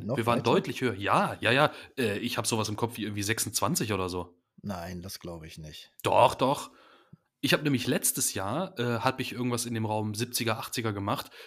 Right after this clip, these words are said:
Speaker 2: und fand's voll geil, dass wir zwei dieses Jahr sogar noch deutlich besser waren.
Speaker 1: Okay.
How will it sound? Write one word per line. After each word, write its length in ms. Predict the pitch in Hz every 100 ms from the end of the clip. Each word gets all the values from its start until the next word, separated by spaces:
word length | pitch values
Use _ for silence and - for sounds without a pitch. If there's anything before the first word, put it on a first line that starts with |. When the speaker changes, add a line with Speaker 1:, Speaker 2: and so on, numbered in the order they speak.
| -
Speaker 2:
und 120 | 117
fand's 220 | - 107
voll 240 | - 143
geil, 300 | 151 135 131
dass 180 | 117 113
wir 140 | 127 127
zwei 160 | 123
dieses 320 | 113 120 120
Jahr 60 | 117
sogar 200 | 107 104
noch 120 | 104
deutlich 280 | - 107 101
besser 240 | 185 123
waren. 160 | 90 87
Speaker 1:
Okay. 300 | 110 117 98